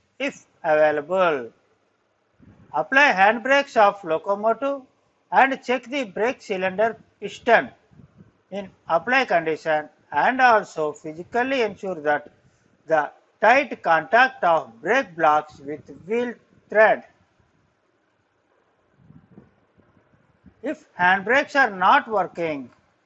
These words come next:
locomotive should not be made dead or stabled. Ensure availability of four wooden wedges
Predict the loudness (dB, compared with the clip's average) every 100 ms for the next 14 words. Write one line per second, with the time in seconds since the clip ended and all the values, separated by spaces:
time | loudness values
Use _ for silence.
0 | _ _ _ _ -6 -2 -4 -2 -4 -4
1 | -8 -8 -12 _ -12 -12 0 2 4 2
2 | 0 0 -2 -2 -4 -4 2 2 2 _
3 | _ _ _ -6 -4 -6 _ -6 -2 0
4 | -2 -4 -14 _ _ _ _ _ _ _
5 | _ _ _ _ _ _ _ _ _ -12
6 | -12 -10 -6 -4 -6 _ _ -2 4 4
7 | 2 -2 -4 0 2 2 -2 _ _ _
8 | _ _ _ 2 2 2 0 -2 -2 -4
9 | -4 -2 -2 -4 -20